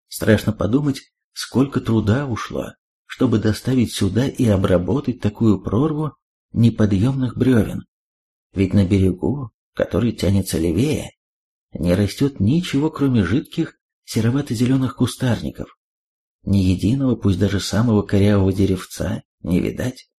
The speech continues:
Будто хорошо знакомая смертоносная пепельная пустошь, только без ядовитых пятен цветного лишайника и хищной тассеркулы. Берег выглядел уныло,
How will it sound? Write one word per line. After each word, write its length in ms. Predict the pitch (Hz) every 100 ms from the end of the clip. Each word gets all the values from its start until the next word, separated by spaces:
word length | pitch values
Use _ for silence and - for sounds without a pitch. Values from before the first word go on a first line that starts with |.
| _ _ _ _ _ _
Будто 380 | - 92 135 -
хорошо 380 | - 139 135 151
знакомая 680 | 131 127 160 160 151 143 - _ _
смертоносная 840 | - 104 117 - 98 151 - 135 131
пепельная 500 | - 135 131 131 131
пустошь, 760 | - 131 110 - - - - _ _ _ _ _
только 300 | 87 147 135
без 200 | 113 95
ядовитых 500 | 101 92 101 92 -
пятен 440 | - 143 - 139 - _ _ -
цветного 420 | 113 107 131 131
лишайника 840 | 120 110 107 90 90 - - - - _ _ _
и 140 | 110 98
хищной 560 | - 160 156 - 135
тассеркулы. 800 | - 113 - 107 - - 78 - - _ _ _ _ _ _ _ _ _ _ _ _
Берег 480 | 92 104 170 180 175
выглядел 480 | 131 156 143 143
уныло, 680 | 120 101 98 135 139 127 90